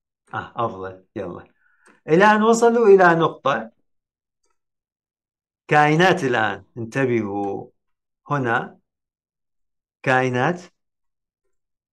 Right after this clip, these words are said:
نقول، وهنا كائنات، آه، وهنا كائنات، هذه. يعني سلالات جديدة.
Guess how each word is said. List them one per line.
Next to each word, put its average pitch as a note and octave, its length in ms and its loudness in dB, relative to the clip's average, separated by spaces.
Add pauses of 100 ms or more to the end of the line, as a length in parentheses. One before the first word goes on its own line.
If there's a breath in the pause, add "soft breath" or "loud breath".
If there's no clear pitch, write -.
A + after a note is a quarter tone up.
(160)
نقول، C3 560 -4 (340)
وهنا B2+ 680 0
كائنات، A#2+ 680 -4 (1160)
آه، - 260 -16 (420)
وهنا B2+ 380 -4
كائنات، A#2 720 -4 (200)
هذه. G2 360 -12 (2500)
يعني B2 240 -4
سلالات D3+ 560 4
جديدة. B2 680 -2